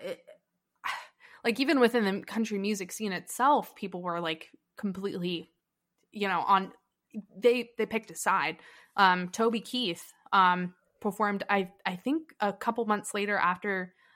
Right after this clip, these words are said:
um, Natalie made that statement, performed in front of a backdrop that had a gigantic image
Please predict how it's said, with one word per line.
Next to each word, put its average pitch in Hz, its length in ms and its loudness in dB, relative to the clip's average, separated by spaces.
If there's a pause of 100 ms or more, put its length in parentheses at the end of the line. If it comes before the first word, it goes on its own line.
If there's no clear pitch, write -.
um, 180 340 2 (100)
Natalie 196 440 4
made 185 220 -4
that 165 200 -2
statement, 185 540 -4 (320)
performed 269 440 2
in 233 140 2
front 247 220 2
of 220 60 0
a 185 200 2
backdrop 269 800 2 (360)
that 208 120 6
had 247 160 6
a 254 120 4
gigantic 208 840 -2
image 220 540 -4